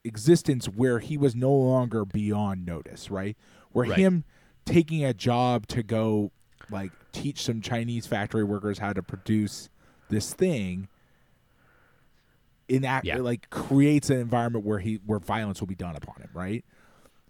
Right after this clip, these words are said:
Speaker 1: And, and that is partially because he is too important to the function of this shitty system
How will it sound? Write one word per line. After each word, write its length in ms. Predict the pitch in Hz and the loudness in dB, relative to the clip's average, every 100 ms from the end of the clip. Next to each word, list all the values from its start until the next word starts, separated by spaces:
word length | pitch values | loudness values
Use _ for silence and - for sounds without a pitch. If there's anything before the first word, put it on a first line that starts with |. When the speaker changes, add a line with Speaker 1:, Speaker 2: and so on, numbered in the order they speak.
| _ - | _ -2
Speaker 1:
And, 300 | 135 135 135 | 0 0 -2
and 140 | 127 135 | -4 0
that 140 | 147 | 4
is 80 | 143 | 4
partially 300 | - 143 143 | 4 4 4
because 360 | 127 - 127 110 | 2 0 -2 -2
he 160 | 147 131 | 0 0
is 140 | - | 0
too 220 | - 165 | 0 4
important 640 | 143 110 - - 143 127 113 | 4 2 -8 -2 -2 -2 -8
to 120 | 131 | -4
the 100 | 120 | -4
function 440 | - 127 127 - 113 | -4 -6 -6 -6 -8
of 100 | 101 | -6
this 120 | 101 | -8
shitty 460 | - - 113 101 | -8 -6 -4 -6
system 540 | 90 110 101 - 92 | -8 -8 -8 -6 -6